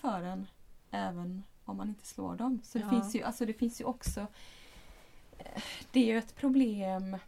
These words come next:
Speaker 1: att jobba med rädsla
Speaker 2: Mm.
Speaker 1: när man vill komma... Eh, när man vill få människor att, eh, bli bra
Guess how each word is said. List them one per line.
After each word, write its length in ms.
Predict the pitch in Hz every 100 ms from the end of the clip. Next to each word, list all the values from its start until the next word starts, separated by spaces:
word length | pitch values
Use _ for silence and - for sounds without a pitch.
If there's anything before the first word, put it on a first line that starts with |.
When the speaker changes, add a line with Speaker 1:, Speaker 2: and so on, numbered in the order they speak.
| - -
Speaker 1:
att 280 | 202 - 220
jobba 520 | 277 220 - - 202
med 360 | 233 185 165 165 -
rädsla 800 | - 262 254 - - - - - - - - - -
Speaker 2:
Mm. 140 | 180 180 -
Speaker 1:
när 180 | 240 226
man 200 | 214 208
vill 200 | 202 196
komma... 640 | - 196 185 185 185 190 - - - - -
Eh, 600 | 185 185 185 185 185 185 - - - - - - - - - _ - -
när 260 | - 202 196
man 160 | 190
vill 480 | 196 190 190 190 190
få 260 | - - 190
människor 800 | 185 180 175 - 175 175 190 - -
att, 480 | - - - - -
eh, 280 | - - - -
bli 200 | - -
bra 280 | - -